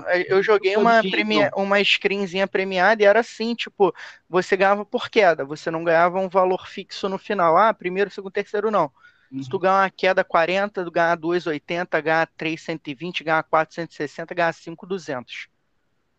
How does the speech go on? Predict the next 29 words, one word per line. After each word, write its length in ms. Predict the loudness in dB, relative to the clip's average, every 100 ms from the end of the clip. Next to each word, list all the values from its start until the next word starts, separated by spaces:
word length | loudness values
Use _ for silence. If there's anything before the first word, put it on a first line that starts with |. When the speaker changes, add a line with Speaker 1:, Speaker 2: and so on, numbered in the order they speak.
| _
Speaker 2:
Sim. 280 | -6 -6 -6 _ _ -8
Então, 380 | -4 0 0 2
eu 180 | 2 2
criei 680 | 0 4 6 6 2 0 -6 -6
um 160 | -6 -4
campeonato 720 | -6 -4 -2 -2 -4 -8 -4
oficial. 480 | -4 -6 -6 -2 -2
Foi 180 | -2 -6
o 20 |
primeiro 640 | 0 2 4 4 6 6
campeonato 520 | 4 2 0 -2 -4 -6
oficial 360 | -8 -4 -4
transmitido 480 | -4 -6 -6 -8 -14
na 80 | -16
página 440 | -12 -8 -6 -6
oficial. 500 | -10 -16 -10 -8 -8 -10 _ _ _ -4
Eu 120 | -4
criei, 360 | 4 6 8 4
eu 40 |
fui 140 | -2 -10
lá 80 |
e 60 | -6
dei 100 | -8
a 40 | -6
cara, 200 | -6 -6
falei, 220 | -8 -8
"Cara, 240 | -6 -8
vou 160 | -6 -8
fazer. 480 | -6 -6 -6 -10